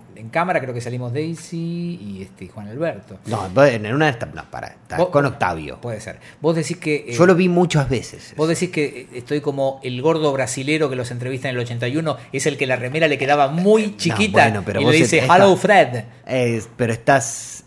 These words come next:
Speaker 2: eh, pero vos estás bien,
Speaker 1: <laughs>
Speaker 2: digamos, no, no,
Speaker 1: Más
Speaker 2: no,
Speaker 1: o menos.
Speaker 2: estás bien ahí. No tenés, no, no hay nada que te quede mal tampoco.
Speaker 1: Éramos jóvenes. Bueno, eh,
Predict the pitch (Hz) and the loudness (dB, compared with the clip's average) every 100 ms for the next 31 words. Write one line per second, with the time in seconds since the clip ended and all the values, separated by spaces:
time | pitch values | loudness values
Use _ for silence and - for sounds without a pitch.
0 | - 107 107 123 123 160 143 - 127 110 | -16 -14 -6 -2 0 0 0 0 0 2
1 | 123 135 131 107 104 113 113 110 110 120 | 4 6 4 2 0 0 0 -2 -2 -2
2 | 117 117 139 127 120 120 113 117 170 131 | -2 0 0 0 -4 -6 -6 4 4 6
3 | 123 135 135 127 107 101 123 127 117 101 | 6 6 6 4 2 -2 0 2 2 0
4 | 87 76 82 - - - - - - _ | -6 -10 -16 -20 -20 -20 -20 -20 -20 _
5 | - 101 117 143 147 127 127 123 135 139 | -14 -4 0 2 2 2 -2 0 0 4
6 | 160 143 117 113 127 120 127 143 143 131 | 6 6 4 2 4 4 4 6 6 4
7 | 117 107 95 110 120 123 101 92 92 131 | 2 -2 -4 0 4 4 0 -4 -4 -4
8 | 131 101 85 82 - - - - _ _ | -6 -8 -12 -14 -18 -20 -20 -20 _ _
9 | - 151 254 202 160 147 143 139 135 135 | -8 2 4 4 4 4 2 -2 -2 -2
10 | 131 | -2